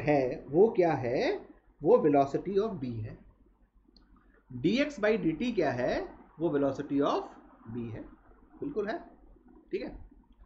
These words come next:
dy by dt क्या है? Velocity of A है। dy by dt क्या है?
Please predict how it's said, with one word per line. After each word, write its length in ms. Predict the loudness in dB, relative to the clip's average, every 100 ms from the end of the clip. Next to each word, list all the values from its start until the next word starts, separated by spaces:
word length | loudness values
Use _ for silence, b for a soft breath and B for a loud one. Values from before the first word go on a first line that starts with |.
| b b b -4
dy 160 | 0 6
by 260 | 8 8 6
dt 300 | 2 2 2
क्या 140 | 4 2
है? 140 | 2 2
Velocity 440 | 2 0 -2 -2 0
of 260 | 0 -2 -8 -20 -20 -14 -4
A 80 | -4 -4
है। 240 | -8 -14 _ _ _ _ _ -16
dy 220 | -2 0 2
by 280 | 2 4 2
dt 260 | 2 -2 -2
क्या 140 | -2
है? 160 | -2